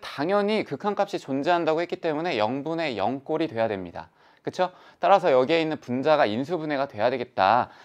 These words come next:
인수분해하게 되면 X 마이너스 일이랑요, X 더하기 칠, 어, 이렇게 될 겁니다. 그쵸? 자, X 빼기 일이라고 하는 거는 영분의 영 꼴에서 이제 공통 인수를 갖고 있기 때문에 약분이 돼야 되고요.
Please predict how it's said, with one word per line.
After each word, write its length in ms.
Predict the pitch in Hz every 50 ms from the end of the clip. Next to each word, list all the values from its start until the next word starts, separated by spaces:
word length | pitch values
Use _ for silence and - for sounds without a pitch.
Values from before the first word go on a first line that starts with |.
| - _ -
인수분해하게 600 | 139 147 160 196 220 196 208 202 202 208 202 220
되면 420 | 196 196 190 196 196 196 196 190
X 360 | 147 113 110 - - - - 113
마이너스 680 | - 143 123 104 113 131 135 139 135 - - 147 - -
일이랑요, 560 | 175 202 214 208 185 147 123 123 139 165 170 151 - _ _ _ _ -
X 380 | - 117 113 - - - 160 147
더하기 580 | 151 131 117 101 98 98 - 147 170 175 - -
칠, 320 | - - - 214 151 98 - _ _ _ _ - - -
어, 220 | 85 80 80 - _ -
이렇게 220 | 101 101 107 -
될 120 | 143 117 -
겁니다. 380 | - 101 78 - - - - _ _ _ _ _ _
그쵸? 240 | - - - 175 165 - - - - - - - - -
자, 160 | - - 185 160
X 320 | 156 160 - - 277 -
빼기 240 | - 269 262 233 254
일이라고 380 | 269 285 285 269 269 240 247
하는 260 | 247 240 240 240 233 233
거는 540 | 220 220 214 220 233 233 240 240 233 214
영분의 520 | 165 131 135 151 175 185 196 202 202 202 170
영 220 | 131 123 135 147 143 -
꼴에서 420 | - 180 185 175 170 156 175 156
이제 600 | 127 110 110 110 110 113 131 143 135 110 92 85 85
공통 440 | - - 127 135 139 - 165 170 143
인수를 440 | 120 110 110 110 117 127 120 127 123
갖고 380 | - - 101 - _ - 135
있기 160 | 110 95 -
때문에 340 | - - 110 104 107 135 151
약분이 440 | 107 90 95 - - - 156 165 160
돼야 180 | - 107 101 104
되고요. 460 | 104 98 - 101 120 151 151 117